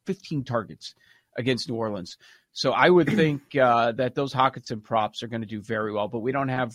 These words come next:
Speaker 1: receptions or receiving yards available yet. I'm sure part of that is because of, uh, we're waiting on Jefferson news.
Speaker 2: Mm-hmm.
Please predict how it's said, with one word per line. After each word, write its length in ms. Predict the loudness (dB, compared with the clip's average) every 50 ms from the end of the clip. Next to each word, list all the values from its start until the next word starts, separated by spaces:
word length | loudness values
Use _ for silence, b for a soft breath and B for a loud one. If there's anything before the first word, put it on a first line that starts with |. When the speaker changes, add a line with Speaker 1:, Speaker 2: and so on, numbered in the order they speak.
| -12 -18 -14
Speaker 1:
receptions 800 | -12 -8 -6 -4 -2 -2 -4 -4 -4 -6 -4 -4 -4 -4 -4 -4 -4
or 200 | -2 -2 0 0
receiving 640 | -2 -4 -6 -8 -6 -4 -4 -4 -4 -4 -4 -4
yards 320 | -2 0 0 -2 -2 -6 -10
available 460 | -8 -4 -4 -4 -4 -4 -6 -8 -8
yet. 340 | -8 -4 -2 0 0 0 0
I'm 100 | -2 -2
sure 220 | -2 0 0 0
part 300 | 0 2 2 2 2 2
of 60 | 2
that 180 | 0 0 0 -2
is 100 | -6 -12
because 460 | -14 -16 -8 -4 -4 -4 -4 -6 -8
of, 280 | -6 -6 -6 -6 -4 -4
uh, 260 | -2 -2 -2 -6 -10 _ B B B B B B
we're 80 | -2 0
waiting 280 | 0 0 -2 -2 -4
on 120 | -4 -4 -4
Jefferson 560 | -6 -6 -6 -8 -10 -14 -12 -10 -8 -8 -8
news. 380 | -8 -10 -12 -16 -20 -20 -20 _ _ _ _ _ -20 -20 -20 -20 _ _ _ -20 -20 -20 -20 _ _ 0 2
Speaker 2:
Mm-hmm. 440 | 4 4 4 4 4 4 4 4